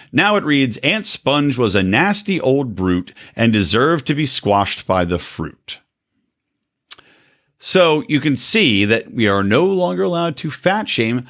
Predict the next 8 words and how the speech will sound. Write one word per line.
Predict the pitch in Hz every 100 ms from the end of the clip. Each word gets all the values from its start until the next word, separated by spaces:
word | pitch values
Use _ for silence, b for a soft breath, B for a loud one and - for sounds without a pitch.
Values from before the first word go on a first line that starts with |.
| B _ _ _ _
let | 123 180
alone | 254 208 269 127 85 123 220 - _ _ _ _ _ _ _ _ _ _ _ _ _ _
describe | 190 - 302 285
somebody | - 98 80
as | -
fat. | - - - _ _ B B
Now, | B 226 202 _ _ _ _ _ _ _ _ -
just | - 294 - -